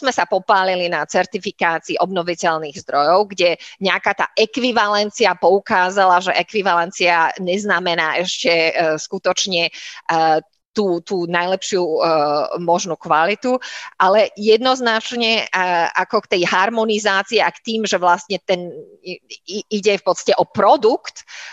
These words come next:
e, ktorý, e, sa bude, e, vymieňať teda a, a bude sa predávať a nakupovať v rámci Európy, by, by jednoznačne mal mať harmonizované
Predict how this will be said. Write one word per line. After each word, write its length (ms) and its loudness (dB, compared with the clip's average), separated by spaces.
e, 160 2
ktorý, 480 0
e, 240 0
sa 160 -2
bude, 400 -2
e, 240 2
vymieňať 960 0
teda 160 2
a, 480 0
a 160 -4
bude 240 -4
sa 160 -4
predávať 560 0
a 60 -6
nakupovať 480 0
v 80 0
rámci 240 -4
Európy, 480 0
by, 400 -6
by 60 -6
jednoznačne 720 -6
mal 240 2
mať 240 -2
harmonizované 720 -4